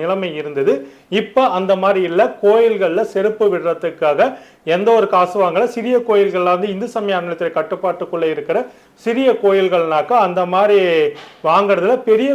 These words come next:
கோயில்கள்லயும் பாத்தீங்கன்னாக்கா அங்கங்க, அ, செருப்பு விடுறதுக்குன்னே அரசாங்கம் வந்துட்டு ஒரு இடத்த வச்சிருக்காங்க. அங்க வந்து நீங்க செருப்பை கொடுத்தீங்கன்னாக்கா, அதுல அவங்க டோக்கனை போட்டுட்டு உங்களுக்கு கையில ஒரு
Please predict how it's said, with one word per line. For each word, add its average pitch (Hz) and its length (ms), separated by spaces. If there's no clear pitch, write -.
கோயில்கள்லயும் 220 600
பாத்தீங்கன்னாக்கா 185 680
அங்கங்க, 180 360
அ, 170 120
செருப்பு 254 360
விடுறதுக்குன்னே 202 540
அரசாங்கம் 175 600
வந்துட்டு 165 260
ஒரு 165 180
இடத்த 160 280
வச்சிருக்காங்க. 165 600
அங்க 180 120
வந்து 190 200
நீங்க 175 140
செருப்பை 180 340
கொடுத்தீங்கன்னாக்கா, 156 720
அதுல 180 300
அவங்க 165 240
டோக்கனை 240 420
போட்டுட்டு 180 460
உங்களுக்கு 214 460
கையில 208 320
ஒரு 190 140